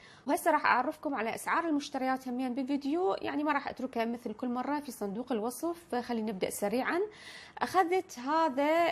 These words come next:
القارنيه، هذا بنات مزيل المكياج قارنيه بزيت الأرغان، هذا كل الزين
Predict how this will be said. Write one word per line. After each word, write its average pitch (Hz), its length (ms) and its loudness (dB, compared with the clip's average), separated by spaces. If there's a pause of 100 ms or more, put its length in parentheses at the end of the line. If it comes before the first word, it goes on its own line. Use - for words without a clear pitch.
القارنيه، 220 1160 2
هذا 277 220 0
بنات 254 440 -4
مزيل 254 260 -2
المكياج 233 560 -2
قارنيه 226 760 0
بزيت 240 580 0
الأرغان، 233 640 -2
هذا 294 200 -2
كل 277 300 -2
الزين 233 520 -2